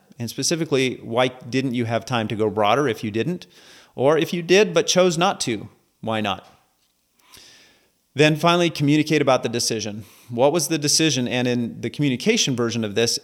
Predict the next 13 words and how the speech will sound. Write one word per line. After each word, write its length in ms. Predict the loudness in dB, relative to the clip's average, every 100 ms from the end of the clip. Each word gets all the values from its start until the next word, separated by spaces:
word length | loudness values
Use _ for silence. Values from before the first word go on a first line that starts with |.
| -10
I 100 | -8
think 160 | -4
it's 120 | -2
most 240 | 0 0 0
important 300 | 0 0 0
to 60 |
focus 360 | -2 -2 -2 -4
on 220 | -2 0
the 100 | -2
role 340 | 0 2 2 2
that 140 | 0
your 160 | 0 2
listeners 760 | 0 0 -2 0 0 -2 -6